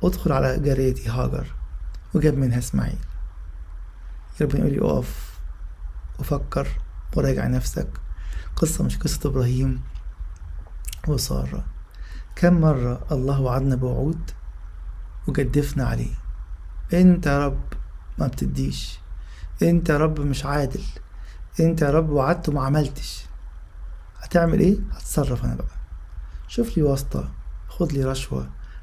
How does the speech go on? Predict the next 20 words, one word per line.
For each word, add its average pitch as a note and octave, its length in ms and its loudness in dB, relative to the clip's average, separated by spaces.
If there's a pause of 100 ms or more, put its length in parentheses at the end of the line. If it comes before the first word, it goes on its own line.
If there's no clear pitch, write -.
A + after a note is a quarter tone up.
هجيب G#3 220 4
فلوس G3 320 2
من D3 100 2
تحت - 240 4
الأرض"، C3 340 2 (280)
زي C#3+ 80 2
ما C3+ 60 6
بنسمعها. - 560 -2 (1160)
أمنا C#3 300 4
سارة B2 280 0
عملت A#2 280 0
كده، - 200 -6 (1000)
قالت G#3 160 10
له: G3+ 60 12
"رب G3 80 12
أنت F#3 160 10
وعدت D3+ 400 4
بس C3+ 220 2
ما C3 60 2
عملتش، - 640 -2